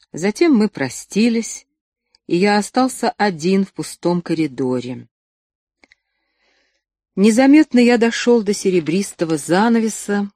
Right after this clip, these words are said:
который закрывал вход на смотровые палубы. Постоял, подумал, не пойти ли мне отдыхать, но в конце концов решил взглянуть на звезды.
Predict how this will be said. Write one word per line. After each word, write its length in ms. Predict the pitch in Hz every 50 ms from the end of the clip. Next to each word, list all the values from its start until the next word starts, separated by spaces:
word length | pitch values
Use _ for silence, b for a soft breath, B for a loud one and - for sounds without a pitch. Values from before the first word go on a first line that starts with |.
| _ -
который 360 | - 185 - 190 185 185 185
закрывал 520 | 175 175 - - 175 170 175 170 175 170
вход 480 | 165 - - - - 170 170 165 - -
на 80 | 165
смотровые 640 | 160 - - 160 156 - - 160 156 147 160 160 160 151
палубы. 680 | _ - 156 151 151 147 143 147 139 143 151 147 147 _ _ _ _ _ _ _ _ _ _ _ _ _ _ _
Постоял, 800 | - 143 - - - 139 139 131 131 151 170 190 208 220 214 208 - _ _ _ _ _ _ _ _ _ _ _ _ _ _ _ _ -
подумал, 460 | - 170 156 165 196 214 208 202 175
не 120 | 170 165
пойти 360 | - 160 156 156 - - 226
ли 100 | 214 180
мне 240 | 151 147 135 131 127 -
отдыхать, 920 | - 147 131 117 - 147 135 - - - 220 233 233 - - - - - _ _ _ _ _ _ _ _ _ _ _ _ _ _ _ _
но 140 | - 151 175
в 40 | 170
конце 280 | - 208 214 220 - 320
концов 500 | - - 247 233 - - 285 285 - -
решил 400 | 185 196 180 - - 214 226 214
взглянуть 640 | 185 175 156 156 156 160 151 147 160 180 180 -
на 160 | - 156 156 147
звезды. 800 | - 135 135 143 147 143 143 135 123 127 123 131 127 127 127